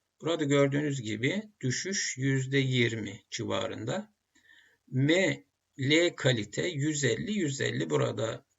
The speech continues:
e, M L ile M Q kaliteyi eşit veriyor. E, diğer bir malzeme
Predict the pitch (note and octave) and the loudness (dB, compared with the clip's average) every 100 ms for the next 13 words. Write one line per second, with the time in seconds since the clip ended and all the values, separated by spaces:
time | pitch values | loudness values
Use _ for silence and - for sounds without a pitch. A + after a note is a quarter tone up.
0 | _ B2 A#2 A#2 A2+ A#2+ B2+ B2 C3 - | _ -6 -4 -4 -2 0 2 2 0 -2
1 | A#2+ A2 A2+ A#2 A#2 - A#2 - A#2 A2 | -4 -4 -4 -2 -4 -6 -12 -6 -6 -6
2 | A#2+ D3+ A#2+ - A2 - - - A2 G2+ | -6 -4 -2 -2 -4 -6 -8 -6 -4 -4
3 | G#2 - - _ _ _ _ _ - _ | -8 -14 -18 _ _ _ _ _ -20 _
4 | _ _ _ _ _ _ C2 B1+ B1 B1 | _ _ _ _ _ _ 0 2 4 4
5 | B1 B1 B1+ C2+ - _ _ _ _ _ | 4 2 0 -6 -12 _ _ _ _ _
6 | D#3 G3 A3+ A3+ F#3+ C#3 C3+ - - - | -2 4 4 4 4 4 4 0 -6 -2
7 | C#3+ D3+ C#3 C#3 F#3+ A3+ | 2 4 4 2 0 -4